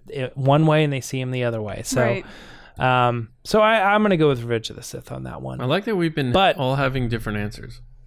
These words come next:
Speaker 1: Yeah, that's, uh,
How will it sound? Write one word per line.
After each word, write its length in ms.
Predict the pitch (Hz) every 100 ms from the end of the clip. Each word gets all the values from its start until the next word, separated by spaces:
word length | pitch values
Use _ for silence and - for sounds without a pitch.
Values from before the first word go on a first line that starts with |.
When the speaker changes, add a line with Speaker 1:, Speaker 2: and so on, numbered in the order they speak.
| - - - - _ _ _ - - - _
Speaker 1:
Yeah, 200 | 349 254 - - - -
that's, 300 | 175 160 -
uh, 680 | 160 156 156 156 156 156